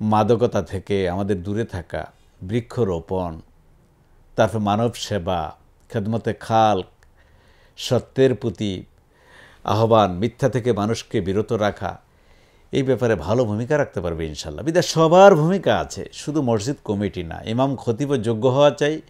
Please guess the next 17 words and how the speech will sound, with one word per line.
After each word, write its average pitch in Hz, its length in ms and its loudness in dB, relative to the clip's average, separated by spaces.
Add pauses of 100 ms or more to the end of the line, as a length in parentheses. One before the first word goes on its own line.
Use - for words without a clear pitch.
(160)
সে 113 140 0
ধরনের 127 220 2
ভূমিকা 113 360 0
রাখা 95 260 -4
চাই। 98 360 -4 (880)
মুসল্লিদেরকেও 180 800 10
এই 190 80 12
ব্যাপারে 127 300 6
কিন্তু 104 280 -2
দায়িত্ব 87 340 -2
কর্তব্য 80 400 -8
আছে। 78 260 -8
মুসল্লিরাই 165 640 6
তো 233 180 8
আসলে, 127 480 4 (520)
এ-, 101 260 0
এই 101 220 -2